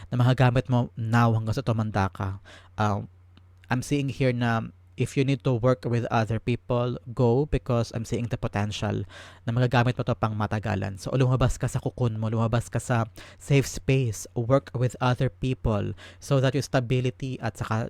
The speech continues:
stable na job o stable na pagkakakitaan ay makuha mo. Because I'm hearing na wag mo solohin,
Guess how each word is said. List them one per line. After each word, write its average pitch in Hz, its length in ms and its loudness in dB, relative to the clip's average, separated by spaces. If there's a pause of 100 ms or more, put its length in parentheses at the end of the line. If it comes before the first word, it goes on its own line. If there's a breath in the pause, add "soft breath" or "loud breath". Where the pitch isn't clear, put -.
(160)
stable 127 560 2
na 110 160 -2
job 117 460 2
o 104 80 -2
stable 113 420 -2
na - 80 -6
pagkakakitaan 104 720 -2
ay 107 80 -2
makuha 101 400 -4
mo. 98 240 -10
Because 113 320 -2
I'm 123 160 -4
hearing 156 400 0 (800 loud breath)
na 135 160 8
wag 147 80 10
mo 160 140 6
solohin, 117 640 4